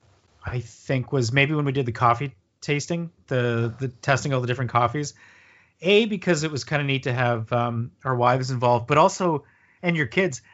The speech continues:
but also, like, we got weird fucked up because of having that much coffee. <laughs> Like, it was not normal for, to drink, I think, that much coffee in such a short amount of time. And it was, um, it was different. That was definitely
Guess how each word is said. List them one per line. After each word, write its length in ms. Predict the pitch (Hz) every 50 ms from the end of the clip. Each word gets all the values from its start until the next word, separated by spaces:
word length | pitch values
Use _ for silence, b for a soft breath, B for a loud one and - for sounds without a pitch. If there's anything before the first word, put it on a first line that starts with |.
| b b b b b b b _ - _ _ _ _ -
but 140 | 180 170
also, 360 | 170 185 - - - 233 208 180
like, 440 | 165 160 143 135 127 113 - - _ _ _ _ _ _ _ _ _ _ _ _ _ _ _ _ _ _
we 120 | 156 196 226
got 280 | 381 403 415 - - - - _ -
weird 340 | 135 160 190 240 240 180 -
fucked 340 | - - 180 165 - - 165
up 280 | 170 160 151 - _ _ _ _ _ _
because 340 | 165 160 151 - 156 143 139
of 80 | 151 139
having 220 | 147 135 143 135
that 120 | 143 143 135
much 160 | 135 - -
coffee. 420 | - 143 131 147 151 - 185 190
<laughs> 0 |
Like, 220 | 180 147 151 - - B B B B B B B B B B B B
it 80 | 160 160
was 180 | 160 151 147
not 240 | 156 175 196 208 175
normal 380 | 151 143 147 147 160 180 185 175
for, 380 | 92 - 147 127 127 123 - -
to 100 | - 143
drink, 320 | 127 143 135 131 127 123 - _ _ _ _ -
I 180 | 160 151 135
think, 220 | 135 135 131 - -
that 160 | 131 131 127
much 200 | 127 120 - -
coffee 360 | - 127 120 117 117 135 131
in 100 | 117 110
such 180 | - 131 113 120
a 60 | 113
short 200 | - - 120 117
amount 160 | 120 120 120
of 80 | 113 110
time. 320 | - 123 120 127 135 151 - _ b b b b b b b b b b b b b b b b _ -
And 160 | 147 156 160
it 80 | 180 180
was, 280 | 185 190 180 160 165
um, 540 | 170 165 156 151 156 151 147 143 139 147 156 - _ _ _ _ _ _ _ _ _ _ _ _ _ _ _ _
it 100 | - 160
was 160 | 156 151 135 -
different. 380 | - 160 151 - - 123 113
That 100 | 120 127
was 120 | 135 135 -
definitely 420 | 175 170 - 202 180 156 127